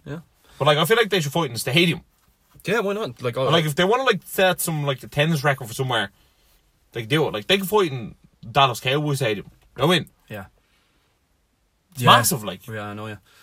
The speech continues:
Speaker 1: It's just, it, it seemed weird to have it, like, in, like, Texas or
Speaker 2: Yeah, no, but I feel like New York is
Speaker 1: Yeah.
Speaker 2: good.
Speaker 1: Yeah,
Speaker 2: It's like
Speaker 1: but
Speaker 2: New York or L-, L A, isn't it?
Speaker 1: Yeah, but
Speaker 2: Or,
Speaker 1: what
Speaker 2: sorry, Vegas.
Speaker 1: Yeah, but that stadium in Vegas, was it the T-Mobile? That was
Speaker 2: Yeah.
Speaker 1: made for occasions like this, you know what I mean?
Speaker 2: I know, yeah, but I, I don't like the way it only holds, like,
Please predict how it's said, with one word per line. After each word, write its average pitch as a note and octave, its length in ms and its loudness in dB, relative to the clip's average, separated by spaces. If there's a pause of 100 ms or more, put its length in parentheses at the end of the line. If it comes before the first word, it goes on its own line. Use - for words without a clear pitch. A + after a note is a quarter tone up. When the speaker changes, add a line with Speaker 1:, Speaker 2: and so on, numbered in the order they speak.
(220)
Speaker 1:
It's B2 120 -8
just, D3+ 140 -8
it, D#3 100 -4
it B2 320 -8
seemed D3+ 240 -4
weird C#3+ 200 0
to B2+ 60 -6
have A#2+ 140 -2
it, A2+ 120 -6
like, G#2+ 160 -10
in, G#2 160 -12
like, F#2+ 160 -14
Texas - 520 -12
or F#2+ 260 -12 (220)
Speaker 2:
Yeah, B2+ 120 0
no, B2 100 0
but A2 100 0
I G#2 40 -4
feel D#3+ 180 0
like C3 160 -2
New A#2 80 -4
York C3+ 280 4
is - 140 -12 (200)
Speaker 1:
Yeah. G2 80 -12
Speaker 2:
good. A#2+ 280 2 (220)
Speaker 1:
Yeah, - 80 -4
Speaker 2:
It's A#2+ 100 0
like C#3+ 120 4
Speaker 1:
but A#2+ 60 -6
Speaker 2:
New C#3+ 100 4
York D#3+ 280 4
or D3+ 60 0
L-, B2+ 200 -2
L B2 180 4
A, B2 160 2
isn't G#2 160 -8
it? A#2+ 100 -6 (100)
Speaker 1:
Yeah, C3+ 140 -2
but B2+ 100 -6
Speaker 2:
Or, C#3+ 120 4
Speaker 1:
what D3 80 4
Speaker 2:
sorry, A2 160 0
Vegas. A2+ 360 -2
Speaker 1:
Yeah, C3 120 -2
but A#2 160 -8
that C#3+ 160 -2
stadium C3+ 400 -2
in A2 40 -6
Vegas, A2+ 380 -4
was A#2 140 -8
it G#2 80 -14
the - 80 -16
T-Mobile? A#2 600 -4
That B2 120 -2
was C3 120 -2
Speaker 2:
Yeah. - 60 -10
Speaker 1:
made A#2 520 -2
for G#2 440 -8 (240)
occasions A2 480 -8
like G#2 160 -8
this, A2 240 -8
you A2+ 60 -12
know G#2+ 60 -10
what A#2 60 -8
I - 20 -8
mean? A2 80 -12 (180)
Speaker 2:
I B2+ 60 -2
know, C#3+ 120 6
yeah, C#3 140 2
but A#2 400 -4
I, - 60 -6
I - 40 -4
don't D3+ 140 2
like D#3 120 0
the C3+ 60 -6
way B2 140 -4
it A#2 60 -4
only A#2 160 -4
holds, A2 220 -2
like, G#2+ 120 -8